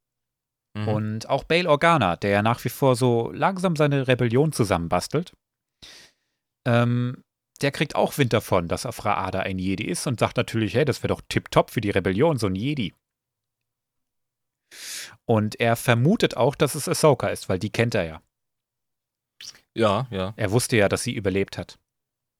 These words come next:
Speaker 2: Und vielleicht ist auch noch durchgesickert, dass es sich um eine Togruta handelt, dann ist der Fall ja eigentlich klar.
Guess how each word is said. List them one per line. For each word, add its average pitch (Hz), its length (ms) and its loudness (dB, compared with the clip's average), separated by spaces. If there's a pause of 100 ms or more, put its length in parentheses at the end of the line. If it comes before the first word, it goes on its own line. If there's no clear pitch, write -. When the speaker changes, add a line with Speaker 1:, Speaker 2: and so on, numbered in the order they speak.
(580)
Speaker 2:
Und 107 100 -4
vielleicht 104 280 0
ist 113 80 -6
auch 104 80 0
noch 104 100 -2
durchgesickert, 107 640 -2
dass 107 120 -4
es 104 100 -8
sich 98 160 -8
um 95 60 -4
eine 95 120 -4
Togruta 117 520 -2
handelt, 117 320 -2
dann 101 100 -4
ist - 140 -8
der 98 60 0
Fall 98 200 0
ja 95 100 0
eigentlich 87 280 -6
klar. 113 340 0